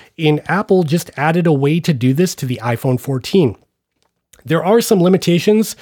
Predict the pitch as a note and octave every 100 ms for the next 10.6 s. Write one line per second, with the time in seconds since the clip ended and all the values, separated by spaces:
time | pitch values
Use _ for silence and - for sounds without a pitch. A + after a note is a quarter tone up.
0 | - - - - - C3 B2+ B2+ - A#3+
1 | - F#3+ F#3 G3 G3 - E3 F#3 F3+ -
2 | D3+ D#3 D3+ D3+ D#3+ C#3 C#3+ - C#3 B2
3 | C#3 C#3 C#3 - B2+ D3 F3+ - - -
4 | - _ C3 - C3+ C3 - B2 B2+ C#3
5 | C#3 - D3+ C#3+ C3+ - D#3+ B2+ D3 C3
6 | B2 - _ _ _ _ C3 B2 A#2+ A#2+
7 | C#3+ C#3 A#2 B2+ B2+ C3+ C#3+ C3+ - B2
8 | - C#3 - C#3 A#2 C3 D3 D3+ - -
9 | _ _ A#2+ B2 A#2+ C#3+ - D3+ C3+ C#3+
10 | C3+ B2 E3+ A#3 A#3 -